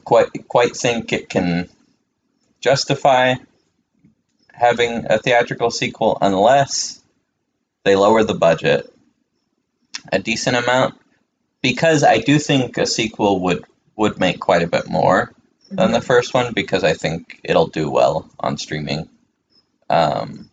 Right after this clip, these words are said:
Speaker 1: but
Speaker 2: Hopefully the sequel doesn't go straight to streaming.
Speaker 1: I, I don't think that any of the people involved, ex-, well, I mean, Justice Smith would probably do it,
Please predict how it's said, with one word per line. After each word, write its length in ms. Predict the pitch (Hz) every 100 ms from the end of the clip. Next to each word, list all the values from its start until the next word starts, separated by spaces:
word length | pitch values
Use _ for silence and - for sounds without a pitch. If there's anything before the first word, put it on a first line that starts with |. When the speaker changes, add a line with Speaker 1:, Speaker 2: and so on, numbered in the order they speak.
| _ _ _ -
Speaker 1:
but 260 | 73 - _ _ _ _ _ -
Speaker 2:
Hopefully 340 | 240 - 240
the 140 | 175 170
sequel 420 | - 196 175 160
doesn't 240 | 123 135
go 140 | 131 -
straight 520 | - - 185 - -
to 100 | 123
streaming. 540 | - - 165 - - _ _ _ _ _ -
Speaker 1:
I, 220 | 123 123 -
I 100 | 135
don't 260 | 147 170 -
think 460 | - 120 117 - - - - 160
that 500 | 107 95 80 - - - - - _ - -
any 240 | 104 95
of 160 | 90 -
the 100 | 98
people 520 | - 90 - 82 73 - -
involved, 840 | 82 71 57 58 55 - - - _
ex-, 300 | - - - -
well, 200 | 92 60
I 100 | -
mean, 200 | - -
Justice 420 | - 78 - - -
Smith 340 | - 57 -
would 140 | - -
probably 560 | - - - - - -
do 180 | - -
it, 160 | -